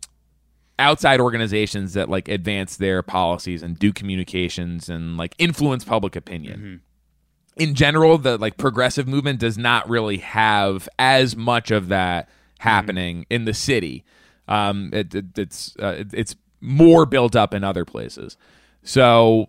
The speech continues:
Speaker 1: I think some people from Nithya's team are trying to keep the momentum going and have an outside entity that is doing that work.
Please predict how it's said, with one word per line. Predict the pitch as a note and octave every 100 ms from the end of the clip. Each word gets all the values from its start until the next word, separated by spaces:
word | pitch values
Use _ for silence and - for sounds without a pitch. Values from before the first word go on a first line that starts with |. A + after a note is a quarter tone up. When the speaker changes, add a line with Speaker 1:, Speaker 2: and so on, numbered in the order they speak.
| _
Speaker 1:
I | G#2+ G2+
think | G#2+ E2
some | - C3+ B2+ B2 A2+
people | - A#2+ A2+ A2
from | - F3 D#3+
Nithya's | D3+ C#3 B2+ -
team | C3 A#2+ A#2 A2+
are | G#2
trying | F2 A2 G2+
to | F#2
keep | - G#2 - -
the | F#2 G2
momentum | G2 G2+ A2 C3 C3 C3 A#2
going | A2 A2+ G#2+ G#2 G2
and | F#2+
have | F2 G#2+ G2+
an | F#2+
outside | G2 F#2+ F#2 F2
entity | F2 F2 F2 F2
that | E2 E2
is | E2 -
doing | - F#2 F2+ E2+ D#2
that | D#2 D2+ D2+ - _ _ _ _ _ -
work. | F#2 F#2 C2 - - -